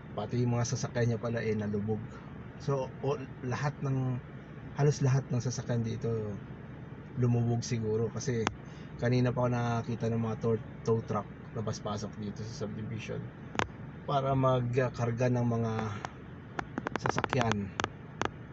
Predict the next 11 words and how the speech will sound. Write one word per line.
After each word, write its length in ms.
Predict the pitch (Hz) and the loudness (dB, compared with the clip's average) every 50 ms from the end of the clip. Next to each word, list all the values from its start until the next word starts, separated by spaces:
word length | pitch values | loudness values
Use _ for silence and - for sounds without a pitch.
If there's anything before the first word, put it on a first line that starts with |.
| - - - | -14 -12 -2
Kanina, 400 | - 120 120 135 135 131 127 117 | 0 2 4 4 4 4 2 2
may 140 | 117 113 113 | 2 2 0
mga 320 | 113 113 117 113 113 110 | 0 0 0 0 0 0
nadaanan 420 | 113 113 110 113 113 113 110 110 | -2 -2 -2 -2 -2 -2 -2 -2
ako, 100 | 110 113 117 | -2 -2 0
nagbabaklas 720 | 113 113 110 110 113 113 110 110 110 - - 107 98 - - | -2 0 -2 -2 0 0 0 0 -2 -2 -2 -6 -4 -2 0
na 140 | 117 113 107 | 0 0 0
ng 20 | |
sasakyan 400 | 104 - 117 104 - 113 113 120 | 0 -4 -6 -4 -2 0 0 2
nila. 320 | 123 123 120 110 107 104 110 - - - - - - - - - - - - - - - - - - - - | 2 0 0 0 -2 -2 -4 -6 -10 -12 -12 -12 -14 -12 -12 -12 -12 -12 -14 -14 -14 -14 -14 -14 -12 -10 -6
Ah, 680 | - 113 110 107 104 101 104 104 101 101 101 104 104 | -4 -2 -2 0 0 0 -2 -2 -2 -2 -2 -2 -2